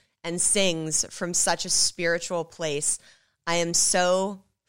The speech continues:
freaking honored that he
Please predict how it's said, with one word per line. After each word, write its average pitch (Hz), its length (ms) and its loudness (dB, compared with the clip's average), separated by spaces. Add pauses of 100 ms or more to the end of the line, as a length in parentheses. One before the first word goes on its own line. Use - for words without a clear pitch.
(140)
freaking 196 400 -4
honored 160 680 -2 (400)
that 156 360 0
he 160 840 -6